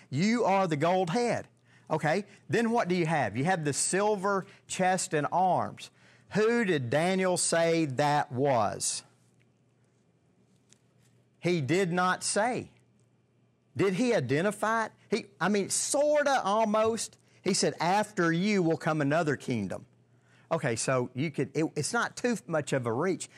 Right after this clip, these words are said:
but he doesn't really spell it out that it is the Medes and the Persians. And then he said, "After that, a third one will arise."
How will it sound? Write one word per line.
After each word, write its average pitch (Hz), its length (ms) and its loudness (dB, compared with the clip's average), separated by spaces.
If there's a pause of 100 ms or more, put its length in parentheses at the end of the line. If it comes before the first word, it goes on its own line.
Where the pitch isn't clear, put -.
(140)
but 185 120 0
he 202 60 0
doesn't 226 340 0
really 202 260 2
spell - 380 -2
it 175 80 0
out 190 340 0
that 156 160 2
it 156 120 2
is 190 440 0 (680)
the 139 100 0
Medes 147 340 0
and 143 100 0
the 147 60 -2
Persians. 226 640 -4 (240)
And 143 120 0
then 180 100 0
he 190 60 0
said, 160 220 0
"After 151 320 0
that, 151 180 0
a 123 60 -2
third 170 340 0
one 131 260 0
will 117 180 2
arise." 98 800 -2